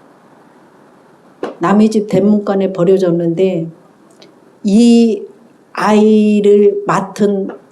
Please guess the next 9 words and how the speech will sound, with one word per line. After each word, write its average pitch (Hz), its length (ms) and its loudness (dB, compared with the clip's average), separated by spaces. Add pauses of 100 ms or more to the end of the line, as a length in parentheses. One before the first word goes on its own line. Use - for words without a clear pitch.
(100)
그 214 380 0
집 196 260 -6
대문의 196 480 0
할머니는 185 640 -2
다행히 175 640 -2 (420)
예수 208 440 2
믿는 180 320 2
할머니였어요. 165 960 -4 (720)
그래서 233 680 0